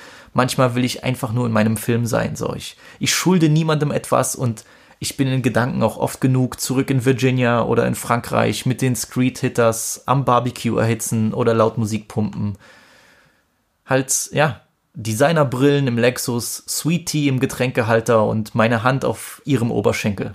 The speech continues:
Der komplette Film. Genau das, was halt dein Nachbar Müller nicht versteht, weil der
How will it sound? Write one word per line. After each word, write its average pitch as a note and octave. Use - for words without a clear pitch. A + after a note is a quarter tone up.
Der D#3
komplette F#3+
Film. B2+
Genau C#3+
das, D#3+
was C#3+
halt C3+
dein C#3
Nachbar C3+
Müller C#3
nicht D#3+
versteht, D#3
weil C3+
der C#3